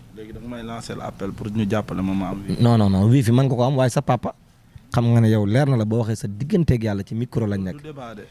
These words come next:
Speaker 2: Non, du débat. Est-ce que boo yoroon wifi di nga ko installer ci kër gi? Ndax sa mag bëgg na indi wifi, mu ne ko wifi,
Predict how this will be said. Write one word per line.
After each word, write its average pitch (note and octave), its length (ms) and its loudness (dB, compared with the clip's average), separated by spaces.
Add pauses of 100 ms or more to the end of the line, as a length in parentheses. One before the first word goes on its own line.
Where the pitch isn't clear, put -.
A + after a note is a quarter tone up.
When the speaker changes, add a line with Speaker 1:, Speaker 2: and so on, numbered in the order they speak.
(120)
Speaker 2:
Non, A#2+ 120 -2
du B2+ 100 2
débat. G#2+ 360 0 (180)
Est-ce C#3 120 0
que D3 100 2
boo B2+ 140 4
yoroon A#2+ 220 4
wifi G#2+ 200 2
di G2 100 -4
nga G2+ 60 -6
ko - 80 -6
installer F#2+ 300 -6
ci - 80 -12
kër F2 180 -4
gi? D#3+ 80 -8 (840)
Ndax - 140 -6
sa A#2 140 0
mag B2+ 180 2
bëgg A2+ 220 2
na C#3 80 0
indi E3 180 2
wifi, C3 200 2
mu B2 120 0
ne A#2+ 80 0
ko A2 80 0
wifi, A2+ 240 2